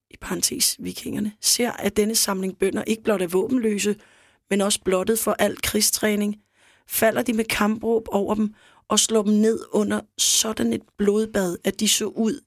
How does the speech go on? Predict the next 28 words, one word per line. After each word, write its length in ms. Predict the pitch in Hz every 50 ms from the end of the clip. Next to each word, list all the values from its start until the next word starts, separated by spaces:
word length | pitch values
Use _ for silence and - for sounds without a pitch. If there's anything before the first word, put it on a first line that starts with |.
| -
som 280 | - - - 208 202 196
slagtede 600 | - - - - 151 175 190 - - 202 202 196
de 180 | 185 202 202 - -
umælende 640 | 208 196 196 202 202 202 196 190 185 185 190 190 180
kvæg 480 | - - - - 180 180 - - - - _ -
og 140 | 170 165
ikke 160 | 196 220 - 190
mennesker. 420 | 180 170 165 156 - - 165 151 - _ _ _ _ _ _ _ _ _ _ _ _ _ _ -
Da 80 | 208
det 140 | 196 208 190
var 80 | 196 190
fuldbyrdet, 720 | - - - 220 214 214 208 - 233 220 220 208 214 190
vender 220 | 196 190 185 185
de 80 | 185 185
hjem 300 | 180 175 190 196 202 - -
til 160 | - - 202
lejren 420 | 190 185 190 190 214 202 202 208
belæsset 440 | - 202 190 185 185 185 - - 214
med 100 | 208 190
bytte. 360 | - - 202 190 180 - 190 - _ _ _ _ _ _ _ _ _ _ _ _ _ _ _ _ _ _ -
Da 80 | - 226
de 140 | 220 233 214
drog 240 | 220 - - 214 214 -
bort, 340 | 220 220 226 247 269 - - -
fortærede 640 | - - 233 226 - - 240 220 226 240 240 233 -
ilden, 460 | 233 226 - - 220 220 214 208 - _ _ _ _ _ -
som 200 | - - 185 202
havde 240 | 190 190 185 190